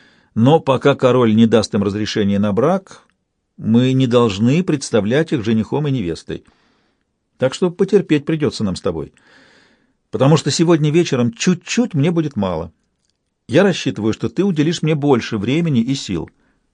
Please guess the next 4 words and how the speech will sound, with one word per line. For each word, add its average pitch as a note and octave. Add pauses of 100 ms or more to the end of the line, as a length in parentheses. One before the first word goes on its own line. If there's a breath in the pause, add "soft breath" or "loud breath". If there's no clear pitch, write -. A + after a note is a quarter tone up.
(600)
«Правда?» — G#2+ (120)
поддразнил G#2+
я B2
ее A#2